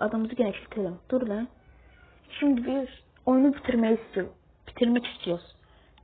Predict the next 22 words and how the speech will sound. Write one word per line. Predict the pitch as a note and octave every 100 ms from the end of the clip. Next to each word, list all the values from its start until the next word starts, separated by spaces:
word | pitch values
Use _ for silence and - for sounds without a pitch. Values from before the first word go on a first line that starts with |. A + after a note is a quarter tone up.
| -
Burada | B3 A#3+ C4+
da | B3+ C#4+ F4 - _ _ _ - - - _ _ _ _ _ - _ - -
end | C4+ B3+
portalı | - B3+ A#3+ A3+ A#3
yok. | A3+ D3 - -
Biz | A#3
nasıl, | A#3 A3+ A3+ G#3 - -
nasıl | A#3 -
o | G#3
zaman | G3 G3+ G3+
gideceğiz | F#3+ G3+ G#3 G3
end'e? | G#3 G#3 G3+ A3+ B3 - _ _ _ _
Nether'a | C#4 B3+ B3
gidebiliriz. | B3 B3 A#3 G#3+ G3 F3 - - - - - _ - _ - - - -
O | A#3+
da | A#3
lavla, | A3 A3 A3+ A3 A3+ A3+ A#3 - -
suyla. | G#3 F#3 E3 - - - - - - G3+
Oğlum | G#3 G#3+ G3+
biz, | G#3 G#3 - - - _ - - _ - - - - - -
hmm, | A#3 G#3+ G3+ G3
burada | G#3